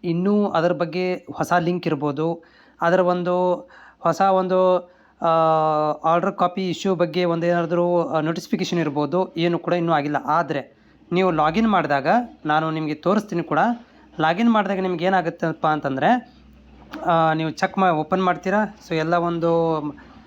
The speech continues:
ಎಂಟ್ರಿ ಮಾಡ್ತೀರಿ. So ಚೆಕ್ ಮಾಡಿದಾಗ ನಿಮ್ಗೆ ಇಲ್ಲಿ ನೋಡ್ತಾ ಇದ್ದೀರಿ, ಥರ್ಡ್ ರೌಂಡ್ ಮೂಕ್ ರಿಸಲ್ಟ್ ಅಂತ ತೋರಿಸ್ತಾ ಇದೆ. ಹೌದಾ?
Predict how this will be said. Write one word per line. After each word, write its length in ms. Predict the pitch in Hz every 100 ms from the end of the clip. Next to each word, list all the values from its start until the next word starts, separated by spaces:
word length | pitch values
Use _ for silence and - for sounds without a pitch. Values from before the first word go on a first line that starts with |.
| - 156
ಎಂಟ್ರಿ 260 | 156 180
ಮಾಡ್ತೀರಿ. 420 | 185 170 - 196
So 360 | 254 - - 165
ಚೆಕ್ 240 | 165 208
ಮಾಡಿದಾಗ 300 | 202 180 170
ನಿಮ್ಗೆ 220 | 170 165 175
ಇಲ್ಲಿ 160 | 233
ನೋಡ್ತಾ 340 | 180 170 170 160
ಇದ್ದೀರಿ, 240 | 160 233
ಥರ್ಡ್ 460 | 233 - 190 220 208
ರೌಂಡ್ 160 | 214
ಮೂಕ್ 280 | 170 190 196
ರಿಸಲ್ಟ್ 300 | 175 170 160
ಅಂತ 140 | 156
ತೋರಿಸ್ತಾ 360 | - 180 175 165
ಇದೆ. 120 | 135 - _ _
ಹೌದಾ? 500 | - 143 196 180 -